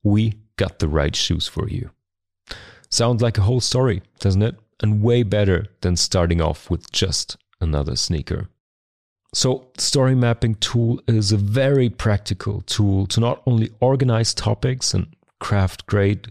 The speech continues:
convincing stories, but also to have a tool that you can always use to collect, to build on, and to manage content ideas.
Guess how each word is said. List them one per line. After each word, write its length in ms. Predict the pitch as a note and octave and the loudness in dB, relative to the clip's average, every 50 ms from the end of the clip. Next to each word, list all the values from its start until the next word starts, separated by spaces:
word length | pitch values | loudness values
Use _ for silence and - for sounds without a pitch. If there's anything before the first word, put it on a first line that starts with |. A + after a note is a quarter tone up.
| _ _ - | _ _ -4
convincing 540 | - F#2+ F2 F2 G#2 G#2 G#2 - - G#2+ | -2 -2 0 2 0 0 0 0 0 0
stories, 480 | G2 - - - G2+ G2+ G2+ G#2 G2+ F#2+ - - - - - - - | 0 0 0 0 0 2 2 0 0 -2 -6 -12 -14 -14 -14 -12 -6
but 160 | - - - - | -6 -6 -4 -2
also 360 | - A#2 D3+ D#3 - - A#2+ | -2 0 0 0 0 0 0
to 100 | G#2 G2+ | 2 2
have 160 | G#2 A2 G2+ | 2 2 2
a 40 | G#2+ | 0
tool 420 | G2 - - - B2+ B2+ B2+ B2+ | -2 -4 -4 0 0 2 2 2
that 340 | A2 G2+ G#2 G2+ G2+ - - | 2 2 0 0 -2 -2 -2
you 60 | G#2 | -2
can 160 | F#2+ - - - _ - | -2 -2 -4 -6 _ -2
always 440 | A2+ B2+ C#3 C3 A#2+ A2+ G2+ F#2+ | 0 2 2 2 2 2 2 2
use 200 | G2+ G#2 G2+ G2 | 2 2 0 0
to 120 | - - - | -2 -6 -10
collect, 640 | - - A2 A2+ A#2 A2+ G#2 - - - - - - | -6 -2 0 0 2 0 0 -2 -6 -10 -14 -12 -12
to 80 | - G2+ | -14 -10
build 340 | F#2+ - A#2+ A#2 A#2+ A#2 G#2+ | -4 0 0 2 2 2 4
on, 300 | G#2+ G2+ G2+ G2 G2+ G2+ - - - - - | 4 4 4 2 2 0 -4 -8 -12 -4 -4
and 100 | F2+ - | -2 0
to 80 | - | 2
manage 600 | F#2 F2 E2+ E2 E2 D#2+ D#2 D#2 D#2 - - - _ _ _ _ - | 2 2 4 4 4 2 2 0 -2 -4 -8 -8 _ _ _ _ -10
content 400 | - - F#2 F2+ - - F#2 E2+ | -4 -2 -2 -2 -2 -4 -4 -2
ideas. 500 | F2+ F#2 E2 E2+ - - G2+ F#2+ - - | -2 -2 -2 -2 -4 -6 -6 -8 -10 -12